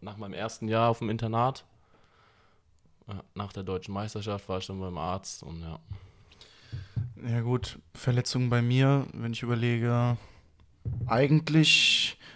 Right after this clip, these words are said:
Speaker 2: ich hatte mal einen Haarriss im Fuß.
Speaker 1: Mhm.
Speaker 2: Es war Bezirksauswahl, kannst dich daran erinnern? Da waren wir auch zusammen in Obernburg und ich trete auf einen Ball,
Speaker 1: Doch,
Speaker 2: knick
Speaker 1: ich
Speaker 2: um.
Speaker 1: im Training, ne?
Speaker 2: Im Training.
Speaker 1: Ja, morgens,
Speaker 2: Ja,
Speaker 1: Sonntagmorgen oder
Speaker 2: genau,
Speaker 1: so.
Speaker 2: in
Speaker 1: Ja.
Speaker 2: Obernburg. Und
Speaker 1: Ja.
Speaker 2: ich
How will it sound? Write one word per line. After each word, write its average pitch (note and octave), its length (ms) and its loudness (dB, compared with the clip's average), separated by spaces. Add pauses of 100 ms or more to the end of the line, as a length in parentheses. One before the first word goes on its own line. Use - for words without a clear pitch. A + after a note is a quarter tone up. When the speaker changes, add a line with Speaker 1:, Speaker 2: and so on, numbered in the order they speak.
Speaker 2:
ich B2 140 2
hatte C3 120 6
mal B2+ 80 8
einen A#2+ 140 6
Haarriss D3 380 8
im C3 100 0
Fuß. - 440 2
Speaker 1:
Mhm. A#2 300 -4 (280)
Speaker 2:
Es - 100 -8
war B2+ 80 8
Bezirksauswahl, B2 760 4
kannst B2+ 220 2
dich A#2+ 80 0
daran B2+ 340 8
erinnern? C3+ 420 4
Da A2 120 4
waren A#2 140 6
wir A#2 60 8
auch B2+ 140 6
zusammen C3+ 420 6
in B2 120 2
Obernburg C#3+ 640 8
und B2 160 2
ich - 140 4
trete - 360 4
auf - 140 4
einen A#2 200 8
Ball, D3 400 8 (520)
Speaker 1:
Doch, - 120 2
Speaker 2:
knick D3 140 10
Speaker 1:
ich - 60 6
Speaker 2:
um. E3 240 12
Speaker 1:
im A2+ 100 8
Training, A2 360 6
ne? C#3 200 4
Speaker 2:
Im C3 140 6
Training. C3 320 8
Speaker 1:
Ja, G2 100 8
morgens, G#2 440 2
Speaker 2:
Ja, - 60 -8
Speaker 1:
Sonntagmorgen G#2+ 720 6
oder C#3+ 80 8
Speaker 2:
genau, C3 200 12
Speaker 1:
so. - 60 6
Speaker 2:
in C#3+ 100 10
Speaker 1:
Ja. B2+ 60 10
Speaker 2:
Obernburg. B2+ 540 10
Und C3 160 4
Speaker 1:
Ja. - 60 0
Speaker 2:
ich - 300 2